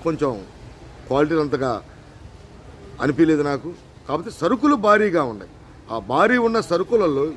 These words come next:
ఎక్కువగా నాకు ఏసీ కనపడ్డాయి. ఆ ఏసీలలో తేజాలు ఎక్కువ కనపడ్డాయి. టోటల్గా కొత్త మిర్చి రకాలకైతే ఒక్క తేజ తప్పితే మిగతా రకాలన్నీ కూడా సీడ్ రకాలు కానీ బ్యాడిగి రకాలు, నాటు రకాలు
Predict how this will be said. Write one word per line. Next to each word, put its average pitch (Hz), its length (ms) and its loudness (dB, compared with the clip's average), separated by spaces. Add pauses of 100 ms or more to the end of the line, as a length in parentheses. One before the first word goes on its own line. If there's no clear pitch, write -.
(260)
ఎక్కువగా 214 440 4 (640)
నాకు 156 160 -4 (140)
ఏసీ 220 300 2
కనపడ్డాయి. 95 400 -8 (440)
ఆ 127 40 -2 (180)
ఏసీలలో 220 460 2 (140)
తేజాలు 214 360 4
ఎక్కువ 131 220 -6
కనపడ్డాయి. 90 380 -18 (1160)
టోటల్గా 175 400 0 (320)
కొత్త 127 200 -6 (100)
మిర్చి 180 300 -2
రకాలకైతే 147 520 -2 (1200)
ఒక్క 127 140 -6 (120)
తేజ 180 200 4 (160)
తప్పితే 170 360 -4 (720)
మిగతా 143 240 0 (100)
రకాలన్నీ 160 500 0 (100)
కూడా 143 180 0 (460)
సీడ్ 160 280 2
రకాలు 147 340 0
కానీ 147 160 -2 (100)
బ్యాడిగి 156 300 0
రకాలు, 135 260 -4
నాటు 123 180 -6
రకాలు 156 220 -8